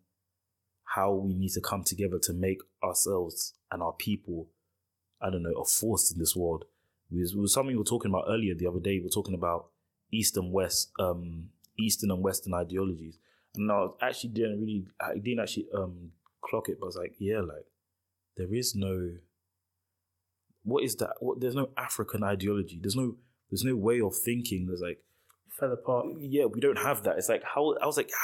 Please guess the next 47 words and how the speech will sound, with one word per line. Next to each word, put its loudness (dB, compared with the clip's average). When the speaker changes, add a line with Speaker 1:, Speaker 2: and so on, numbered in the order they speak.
Speaker 1:
"How 2
is 2
that 0
possible?" 2
It's 0
like, 0
wait, 0
so, 4
like, 2
when 2
people -2
say 2
the 0
East -2
and -10
then -12
people -2
say 2
the -2
West, -2
like, -2
you've 2
never, 4
what, 4
the -2
center? 4
Like, 4
no, 6
nobody's 4
ever 6
said 6
that, 2
Speaker 2:
Mm. -4
Speaker 1:
ever. 4
Nobody, 2
you've 0
never 4
heard 4
that 0
in 0
life. 2
Speaker 2:
Oh, 4
actually, 4
we -2
heard 6
it 6
once, 4